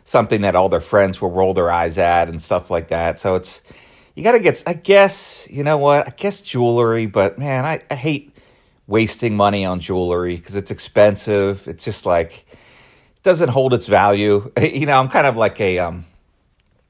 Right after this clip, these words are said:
a, a value guy. You know, I have a car that gets forty-three miles to the gallon.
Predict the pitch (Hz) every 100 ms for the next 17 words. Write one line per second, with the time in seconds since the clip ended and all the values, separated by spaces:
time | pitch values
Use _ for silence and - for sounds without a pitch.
0 | _ 127 120 113 104 113 92 104 98 104
1 | 92 92 85 85 82 - 101 92 107 95
2 | - 107 98 95 - 95 - 107 101 -
3 | 107 92 95 92 - 85 147 147 139 135
4 | 127